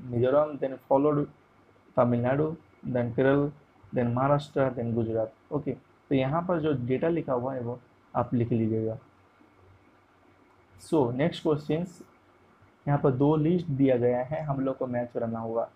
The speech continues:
ठीक है। एक में थ्योरीज दिया गया है और प्रोफाउंडर, मतलब प्रो किसने दिए हैं, ये प्रोफाउंडर होगा शायद, चलो कोई बात नहीं, हम लोग को मैच करना होगा, ठीक है।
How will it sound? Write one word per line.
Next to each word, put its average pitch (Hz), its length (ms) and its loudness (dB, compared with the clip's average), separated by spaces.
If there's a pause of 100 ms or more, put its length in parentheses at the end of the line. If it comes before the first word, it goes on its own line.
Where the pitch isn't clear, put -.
(800)
ठीक 165 140 2
है। 143 100 4 (220)
एक 151 140 -2
में 156 180 -2
थ्योरीज 151 600 4
दिया 190 240 2
गया 190 200 0
है 196 160 0
और 135 340 2 (400)
प्रोफाउंडर, 123 500 2
मतलब 147 340 -2 (160)
प्रो 160 160 2 (720)
किसने 185 280 4
दिए 127 240 4
हैं, 113 200 0
ये 135 200 -2
प्रोफाउंडर 135 520 0
होगा 120 180 -2
शायद, 131 280 0 (600)
चलो 160 160 4
कोई 151 200 4
बात 143 220 4
नहीं, 156 280 0
हम 151 160 0
लोग 147 160 2
को 170 160 -2 (420)
मैच 135 220 4
करना 120 220 2
होगा, 113 220 0 (240)
ठीक 165 120 -2
है। 160 140 -4